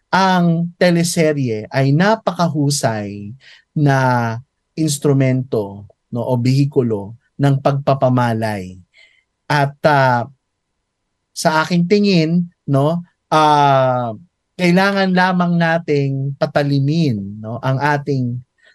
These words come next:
panonood upang ating makuha, no,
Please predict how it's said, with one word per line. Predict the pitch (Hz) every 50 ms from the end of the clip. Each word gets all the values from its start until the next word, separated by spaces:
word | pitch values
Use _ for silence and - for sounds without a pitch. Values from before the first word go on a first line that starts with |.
| _ _
panonood | - 156 156 160 165 175 185 180 170 - 143 135 127 113 110 110 117 - _ _ _ _ _ _
upang | - 214 240 277 269 - 226 202 196 196 202 202 185
ating | 165 160 160 165 170 - 160 151 147 143 139 135 131 131 131 123 120 _ _ _ _ _ _ _
makuha, | - 143 147 143 143 - 196 202 196 170 165 143 117 - - _ _ _ -
no, | 123 123 123 123 123 135 151 147